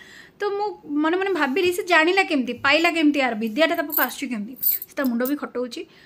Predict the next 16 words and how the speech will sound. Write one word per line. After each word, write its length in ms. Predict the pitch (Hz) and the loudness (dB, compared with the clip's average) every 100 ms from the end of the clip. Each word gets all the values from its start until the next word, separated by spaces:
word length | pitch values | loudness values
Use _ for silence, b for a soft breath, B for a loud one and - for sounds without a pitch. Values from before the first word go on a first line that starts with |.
| B | B
ଆଉ 220 | 226 226 226 | -8 -4 -2
ଯୋଉ 160 | 254 | 0
ମୋବାଇଲଟା 380 | 254 226 269 302 | 0 0 -2 0
ଯୋଉ 100 | 311 | -2
ଦେଖୁଛି, 580 | 247 233 339 330 254 349 | -2 -2 -2 -2 -2 -2
ମୁଁ 200 | 339 277 | 0 -2
କହିବିନି 340 | 269 254 294 285 | 0 0 2 2
ଯେ 80 | |
କି 80 | 262 | 0
ମୋବାଇଲ 320 | 269 226 254 277 | -2 0 0 2
ଆଡିକ୍ଟେଡ୍ 480 | 240 247 - 302 285 | 0 -4 -2 0 2
ହେଇଯାଇଛି 380 | 254 233 220 | 2 2 2
ସେ, 160 | 220 285 349 B B | -2 -6 -6 B B
ସେ 60 | - | 0
ଆଡିକ୍ଟେଡ୍ 560 | 240 220 285 - 403 427 | 0 0 -8 -6 -4 0
ନୁହଁ, 180 | 359 | 0